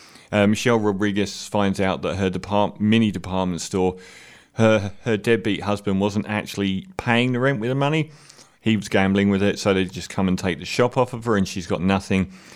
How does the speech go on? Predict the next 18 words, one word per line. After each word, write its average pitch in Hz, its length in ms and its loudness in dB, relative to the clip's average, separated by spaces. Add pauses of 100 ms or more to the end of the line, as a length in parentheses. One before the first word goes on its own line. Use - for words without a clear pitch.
(120)
And 104 200 4
Elizabeth 104 520 0
Debicki 107 560 0 (280)
is 117 200 0
basically 143 540 0
told 131 340 0
by 110 180 2
her 113 180 2
mother, 110 440 0 (340)
a 107 100 0
wa-, 110 260 2
an-, 110 280 2
another 117 400 2
wonderful 113 640 0
performance 101 540 0
by 95 180 0
Jackie 98 400 0
Weaver, 92 420 2